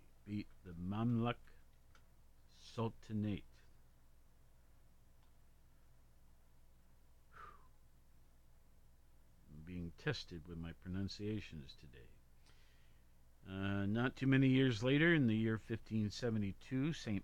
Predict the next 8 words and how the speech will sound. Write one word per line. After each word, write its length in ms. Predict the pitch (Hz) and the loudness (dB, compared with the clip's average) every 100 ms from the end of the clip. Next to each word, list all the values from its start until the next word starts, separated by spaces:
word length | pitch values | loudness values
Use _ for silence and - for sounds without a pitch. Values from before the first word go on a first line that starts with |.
| - | -4
Bartholomew's 1080 | 90 87 - 135 123 101 101 90 87 87 - | -8 -8 -2 0 2 2 2 0 -2 -6 -10
Day 240 | 87 87 90 | -6 -4 -4
massacre 840 | 87 87 85 - - 98 120 151 98 - - 90 | -4 -6 -8 -14 -14 -10 -8 -8 -12 -20 -20 -14
of 240 | 82 82 - - - | -12 -12 -16 -10 0
Protestants 640 | 113 101 95 - 131 - 82 | 2 2 -4 -8 -10 -10 -14
by 60 | 80 | -10
Roman 320 | 90 95 82 78 - 143 | -4 -4 -4 -8 -12 -6
Catholics 500 | 139 - 80 - | -6 -8 -18 -18